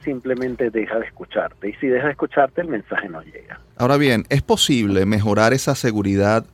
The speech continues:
Speaker 2: y, y, y la autoestima del, del orador? ¿Qué, qué, qué trabajo se puede hacer allí para,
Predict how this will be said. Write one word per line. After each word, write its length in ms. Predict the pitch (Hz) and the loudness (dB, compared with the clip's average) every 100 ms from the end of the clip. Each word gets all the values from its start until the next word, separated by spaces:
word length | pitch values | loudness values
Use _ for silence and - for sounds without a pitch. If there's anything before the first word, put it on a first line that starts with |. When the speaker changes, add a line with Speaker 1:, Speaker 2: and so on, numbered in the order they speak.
| - | -10
Speaker 2:
y, 220 | 113 123 - | -4 -4 -2
y, 180 | 120 - | -4 0
y 60 | 127 | 0
la 100 | 123 | 2
autoestima 840 | 113 104 104 - 165 147 107 98 | 0 -2 -6 -6 -4 -2 -2 0
del, 400 | 95 98 92 82 - - _ _ | 2 2 0 -4 -8 -20 _ _
del 180 | 113 110 | 0 2
orador? 640 | 104 104 117 151 107 98 | 2 2 2 4 2 0
¿Qué, 340 | - 110 - - | -2 -4 -4 -6
qué, 280 | 120 117 120 - | -6 -4 -4 -4
qué 100 | 143 | -2
trabajo 440 | 156 156 147 156 | 0 2 0 0
se 160 | 139 117 | -2 -2
puede 340 | 123 123 131 | 2 2 2
hacer 440 | 127 135 127 131 - | 0 0 0 -2 -4
allí 400 | 123 123 123 123 | -2 0 2 2
para, 460 | 131 123 104 98 | 0 0 2 2